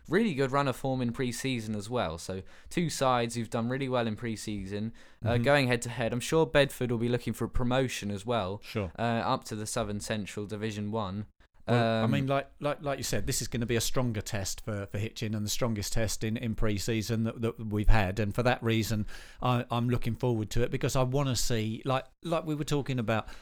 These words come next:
Speaker 2: I wanna see us go down. I wanna
Speaker 1: Mm.
Speaker 2: see us go one nil down, and let's see how we, how we, you know, rally the troops and, and get back into the game.
Speaker 1: Yeah, was it, it, w-, it was certainly interesting. Hopefully Ben Walster, uh, will be back fit again,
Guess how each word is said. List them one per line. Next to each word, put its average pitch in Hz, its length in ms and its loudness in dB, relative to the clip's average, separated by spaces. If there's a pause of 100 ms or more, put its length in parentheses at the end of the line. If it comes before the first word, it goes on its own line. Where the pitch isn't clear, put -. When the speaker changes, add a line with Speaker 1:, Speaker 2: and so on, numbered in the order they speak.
(120)
Speaker 2:
I 143 60 4
wanna 156 220 2
see 131 180 2
us 120 80 0
go 117 240 0
down. 120 380 0
I - 20 0
wanna 135 140 0
Speaker 1:
Mm. 113 60 0
Speaker 2:
see 135 100 2
us - 80 -2
go 120 140 2
one 117 260 2
nil 113 220 2
down, 113 380 0
and 107 140 0
let's - 160 -4
see 120 140 -2
how 113 180 0
we, 110 300 0
how 117 140 -2
we, 110 280 -2 (220)
you 123 120 -4
know, 110 120 0
rally 120 320 0
the 110 100 -2
troops - 420 0
and, 117 160 0
and 117 240 0
get 127 200 -2
back 120 180 -2
into 127 220 -2
the 117 80 -2
game. 120 340 -2 (480)
Speaker 1:
Yeah, 107 240 2
was 127 240 4
it, 131 80 4
it, 131 140 4
w-, 139 180 0 (100)
it 151 100 4
was 143 160 2
certainly 143 520 2
interesting. 135 480 0
Hopefully 156 300 2
Ben 135 280 2
Walster, 120 540 -2 (120)
uh, 113 220 2
will 117 160 0
be 110 100 -2
back 113 280 0
fit 127 240 -4
again, 110 380 0